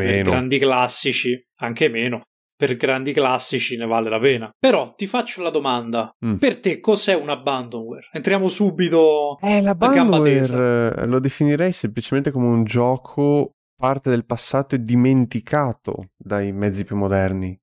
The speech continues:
Speaker 2: Cioè, ehm, una volta era la scena del, dello shareware, del,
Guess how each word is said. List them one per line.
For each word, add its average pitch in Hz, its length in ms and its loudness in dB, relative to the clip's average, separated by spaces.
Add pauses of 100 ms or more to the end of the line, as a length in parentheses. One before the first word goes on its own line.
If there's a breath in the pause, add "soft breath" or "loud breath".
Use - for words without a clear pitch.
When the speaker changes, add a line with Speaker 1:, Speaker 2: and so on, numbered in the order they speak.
Speaker 2:
Cioè, 107 340 -2 (600 loud breath)
ehm, 95 720 -4 (260)
una 131 200 2
volta 151 800 0 (200)
era 107 580 2
la 104 120 0
scena 117 360 0
del, 104 460 2
dello 104 200 0
shareware, 104 840 2
del, 98 520 -6